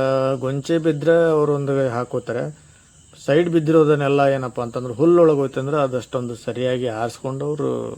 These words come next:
ತಗೊಳ್ಳೋದಿಲ್ಲ. ಅವಾಗೇನಪ್ಪ ಅಂತಂದ್ರೆ, ನಮಗೆ ಒಂದು ಇಳುವರಿಗೂ ಒಂದು ಎಫೆಕ್ಟ್ ಆಗ್ತದೆ. ಅಂದ್ರೆ,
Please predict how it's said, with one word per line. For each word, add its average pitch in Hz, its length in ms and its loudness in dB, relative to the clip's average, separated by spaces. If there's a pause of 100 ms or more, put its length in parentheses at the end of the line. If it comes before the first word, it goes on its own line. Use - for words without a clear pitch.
(720)
ತಗೊಳ್ಳೋದಿಲ್ಲ. 117 440 -4 (560)
ಅವಾಗೇನಪ್ಪ 156 580 2
ಅಂತಂದ್ರೆ, 139 420 -2
ನಮಗೆ 156 300 -2
ಒಂದು 143 280 0
ಇಳುವರಿಗೂ 170 640 2
ಒಂದು 165 360 0
ಎಫೆಕ್ಟ್ 135 380 -2
ಆಗ್ತದೆ. 123 280 -4
ಅಂದ್ರೆ, 139 400 -2